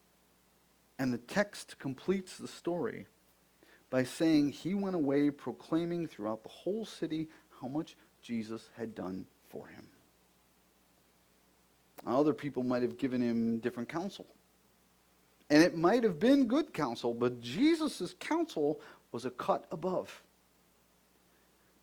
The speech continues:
Better than could be expected from others. Immediately following that, the text says when, when Jesus returned, a crowd had welcomed him.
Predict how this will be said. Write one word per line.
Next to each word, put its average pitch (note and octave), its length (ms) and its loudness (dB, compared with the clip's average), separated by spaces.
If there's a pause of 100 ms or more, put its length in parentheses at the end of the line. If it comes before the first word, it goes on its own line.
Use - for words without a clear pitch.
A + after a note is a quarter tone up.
(100)
Better A#3 480 8 (260)
than D#3 120 2
could D3+ 200 0
be C3+ 100 2
expected F3 800 -2 (120)
from D3 200 -4
others. F#2+ 400 -12 (1500)
Immediately G#3+ 640 4
following E3+ 520 0
that, G2 220 -4
the G#2+ 80 -8
text - 360 -4
says D#3 220 0
when, C3 180 2 (240)
when B2+ 200 0
Jesus F3+ 540 -2
returned, F#3 800 0 (720)
a - 80 -10 (120)
crowd F3+ 760 -6 (240)
had B2+ 200 -14
welcomed G#2+ 460 -6
him. G2 320 -14